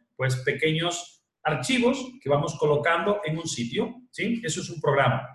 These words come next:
Eh, por ejemplo, eh, si tú tienes una experiencia o un pensamiento o, o escuchaste algo, en función de cómo percibes el mundo, pues tú lo conviertes en un pequeño archivo y lo guardas en tu mente. Y eso sería un programa que tú vas,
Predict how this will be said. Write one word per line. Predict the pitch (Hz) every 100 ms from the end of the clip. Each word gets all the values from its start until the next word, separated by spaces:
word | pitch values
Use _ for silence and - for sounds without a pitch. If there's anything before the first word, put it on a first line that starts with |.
| _ _ _ _ -
Eh, | 135
por | 147 147
ejemplo, | 185 147 117 113 143
eh, | 127
si | -
tú | 156 160
tienes | 190
una | 196
experiencia | 190 185 214 196 190 202 240 - - -
o | 131
un | 131
pensamiento | 160 156 185 208 190 190 214 247 - - _
o, | 139 120 120 123 -
o | 139
escuchaste | 127 120 165 165 175
algo, | 196 196 196 - - - _
en | 135 127
función | 135 135 160
de | 156
cómo | 156 156 156
percibes | 139 127 160
el | 170
mundo, | 190 208 202 233 - _ _
pues | 139 127
tú | 160
lo | 165
conviertes | 170 160 185 190 202 190
en |
un | 147 147
pequeño | 151 160 165
archivo | 165 - 202 214 214 160
y |
lo | 143
guardas | 131 165 - 185 190 - - 151
en | 147
tu | 135
mente. | 143 143 120 123
Y | 120
eso | 127 123
sería | 165 175 202 208 - - -
un | 190
programa | 190 190 208 202 190 - -
que | 123
tú | 135
vas, | 147 151